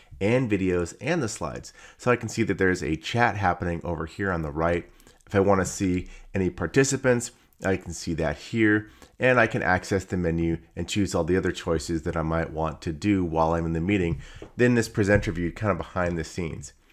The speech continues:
The third feature is some improvements to files and how they're handled.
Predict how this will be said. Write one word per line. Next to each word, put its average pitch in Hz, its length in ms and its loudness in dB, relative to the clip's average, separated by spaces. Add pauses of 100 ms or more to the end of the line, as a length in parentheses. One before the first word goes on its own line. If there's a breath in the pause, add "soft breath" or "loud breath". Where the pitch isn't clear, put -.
(380 soft breath)
The 143 100 0
third 240 320 2
feature 147 360 -4
is 139 260 -2
some 151 160 -2
improvements 143 520 -4
to 147 120 -6
files 139 580 -2
and 113 160 -10
how 113 140 -4
they're 117 120 -4
handled. 98 420 -8